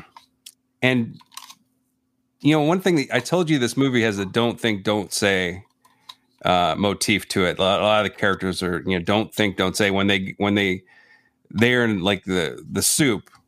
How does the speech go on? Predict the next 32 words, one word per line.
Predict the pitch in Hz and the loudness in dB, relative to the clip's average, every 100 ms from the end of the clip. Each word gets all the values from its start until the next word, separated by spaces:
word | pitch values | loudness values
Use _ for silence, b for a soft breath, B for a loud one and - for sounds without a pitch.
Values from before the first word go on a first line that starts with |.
| _ - | _ -6
the | 92 | 0
Bye | 113 123 | 2 2
Bye | 110 | 2
Man's | 104 101 101 95 92 101 - _ _ _ _ _ - | 2 2 0 -2 -6 -8 -16 _ _ _ _ _ -14
fog, | - 113 101 87 85 85 _ _ b b b _ - | 0 2 4 2 -2 -10 _ _ b b b _ -4
and | 98 95 | -2 0
they're, | 101 90 80 | 0 -2 -4
they're | 101 | -4
being | 90 104 92 | 0 0 0
terrorized, | - 117 107 92 87 | 0 2 2 0 0
that's | 110 - | -2 -2
what | 95 | -4
they | 95 | -4
say, | 90 92 | -2 -4
"Don't | 80 104 101 | 0 0 0
think, | 107 92 90 | -2 -2 -2
don't | 92 85 | -2 0
say," | 98 92 | 0 0
to | 101 | -2
themselves | 90 80 165 165 98 92 101 - b b b b | -4 0 2 2 2 -2 -8 -16 b b b b
to | 113 | 0
remind | 104 117 113 | 2 2 2
them | 98 95 | 0 2
not | 92 - | 0 -2
to | |
say | - 95 | -2 -2
the | 87 | -2
name, | 87 92 90 85 | -2 -2 -2 -4
the | |
Bye | 85 92 87 | 0 0 2
Bye | 82 | -2
Man. | 85 85 95 | -4 -6 -8